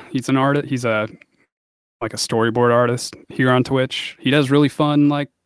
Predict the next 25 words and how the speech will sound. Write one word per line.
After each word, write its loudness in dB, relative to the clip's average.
drawing 0
request -6
streams -8
where, -2
uh, 0
he -6
battles, 0
like, -4
other -2
people -4
in 0
the -2
industry, -4
and -4
it's -8
a -4
fun 0
time, 0
and -4
I 0
have -4
a -2
lot 0
of -8
fun -4